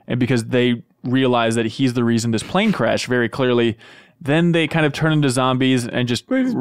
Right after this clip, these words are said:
Speaker 2: beat 'em
Speaker 1: rush
Speaker 2: up.
Speaker 1: him, and apparently then kill him and hide the body?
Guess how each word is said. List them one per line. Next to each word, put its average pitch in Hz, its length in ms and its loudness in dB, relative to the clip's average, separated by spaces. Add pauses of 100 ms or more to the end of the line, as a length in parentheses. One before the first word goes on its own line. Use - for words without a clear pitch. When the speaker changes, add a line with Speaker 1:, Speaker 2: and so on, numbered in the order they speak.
Speaker 2:
beat - 100 0
'em - 60 2
Speaker 1:
rush - 160 4
Speaker 2:
up. 190 120 2
Speaker 1:
him, 98 220 -2
and 127 100 0
apparently 156 340 2
then 139 240 2 (440)
kill 180 280 0
him 190 120 2
and 143 100 2
hide 165 340 -2
the 165 100 0
body? 247 600 2